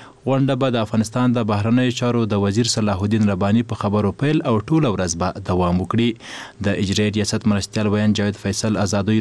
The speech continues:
راډیو ته ویلي، تمه کیږي چې په دې غونډه کې به له وسلوالو طالبانو سره د مستقیمو خبرو نیټه او ځای مشخص شي. د دغو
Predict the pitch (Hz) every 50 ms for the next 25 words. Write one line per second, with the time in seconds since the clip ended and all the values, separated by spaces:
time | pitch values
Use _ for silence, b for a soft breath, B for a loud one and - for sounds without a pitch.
0 | 107 104 101 104 107 104 - 107 101 113 123 135 139 143 139 B B B B B
1 | - - 156 147 135 120 - 104 101 85 98 98 87 - 98 85 - 92 98 98
2 | 95 98 113 123 143 147 143 143 - 156 156 165 156 151 147 131 117 - - 117
3 | 117 135 135 127 113 - 107 101 98 101 98 123 135 147 151 147 - 151 151 143
4 | 135 131 117 104 - - 98 95 - - 120 113 101 - - 107 107 123 135 135
5 | 127 110 95 92 90 - 131 135 147 151 107 95 85 90 90 90 85 101 92 87
6 | 87 - - 92 - 92 87 - - - 117 117 120 113 - - - B B B
7 | B B B B B B B B B - 90 82 - 92 87 92